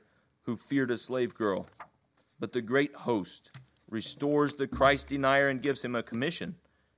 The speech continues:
to show hospitality himself to Christ's sheep. What does he tell him to do? "Be a host to my sheep. Feed my sheep.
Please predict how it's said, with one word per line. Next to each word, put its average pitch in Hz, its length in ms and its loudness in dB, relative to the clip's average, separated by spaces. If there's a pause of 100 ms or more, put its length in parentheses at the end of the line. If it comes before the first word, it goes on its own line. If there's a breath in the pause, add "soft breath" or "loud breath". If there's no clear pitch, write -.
(120)
to 107 100 -6
show 113 180 -4
hospitality 117 720 -2
himself 120 440 -4
to 123 80 -12
Christ's 139 340 -8
sheep. 214 240 -14 (580)
What - 120 -10
does 151 120 -4
he 135 60 -10
tell 151 160 -2
him 156 100 -4
to 147 60 -8
do? 147 320 0 (960)
"Be 160 120 -2
a 107 80 0
host 101 360 -8
to - 60 -18
my 92 180 -12
sheep. 113 300 -16 (680)
Feed 160 200 -4
my 95 160 -2
sheep. - 320 -10